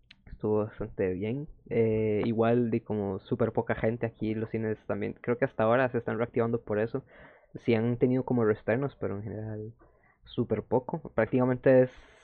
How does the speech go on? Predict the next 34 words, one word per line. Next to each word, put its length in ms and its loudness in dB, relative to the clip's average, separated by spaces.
la 300 2
primera 360 4
película 420 4
que 140 0
veo 120 10
en 80 -2
todo 160 6
el 80 6
año, 320 2
sin 200 4
contar, 480 4
porque 240 2
la, 180 4
la 120 4
última 320 4
que 100 6
vi 160 8
fue 320 6
Birds 320 6
of 120 4
Prey, 280 6
fue 160 2
la 60 8
última 260 2
película 300 0
que 120 0
vi 40 8
en 80 2
el 100 -2
cine, 220 0
entonces 340 -2
no 100 0
la 120 0
cuento. 400 -4